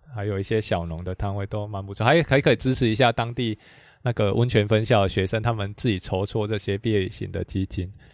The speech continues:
哎呀，啊，除了这个，如果当天十二月十号我们有空的话，那个海口沙滩，它有我们在地的一些传艺师跟这个张义军，很，很有名，去年有在沙滩上有一个蜂巢变的一个剧场，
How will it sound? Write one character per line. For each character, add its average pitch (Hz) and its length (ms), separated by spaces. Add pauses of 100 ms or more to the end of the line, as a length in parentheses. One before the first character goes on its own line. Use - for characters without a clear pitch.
(180)
哎 92 140
呀， 87 120
啊， 143 80
除 170 160
了 143 60
这 151 100
个， 120 200 (360)
如 135 160
果 107 260
当 139 180
天 131 300
十 - 140
二 117 60
月 123 100
十 104 180
号 110 340 (240)
我 110 80
们 101 120
有 92 140
空 120 220
的 101 60
话， 110 160
那 117 140
个 92 640 (140)
海 110 140
口 110 140
沙 110 200
滩， 107 240 (200)
它 131 140
有 131 100
我 98 60
们 98 160
在 117 160
地 113 180
的 104 140
一 - 20
些 113 160
传 101 240
艺 110 120
师 104 280
跟 104 380
这 110 140
个 95 240
张 113 220
义 117 120
军， 107 300
很， 98 260
很 123 140
有 139 120
名， 98 140
去 135 200
年 95 140
有 90 200
在 104 400 (180)
沙 113 180
滩 113 180
上 104 240
有 90 140
一 104 60
个 95 260 (280)
蜂 120 220
巢 98 220
变 101 240
的 95 120
一 - 20
个 101 140
剧 101 220
场， - 220